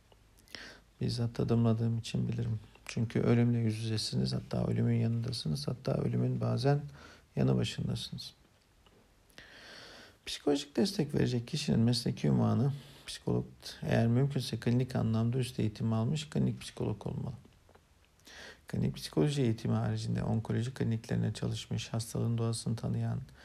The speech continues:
tedavi süreçlerinde yaşananlar hastalığıyla deneyimlemiş bir uzman olmalı.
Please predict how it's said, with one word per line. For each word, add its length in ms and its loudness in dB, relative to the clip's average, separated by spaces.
tedavi 400 0
süreçlerinde 580 0
yaşananlar 520 2
hastalığıyla 540 -2
deneyimlemiş 680 0
bir 60 0
uzman 240 0
olmalı. 320 0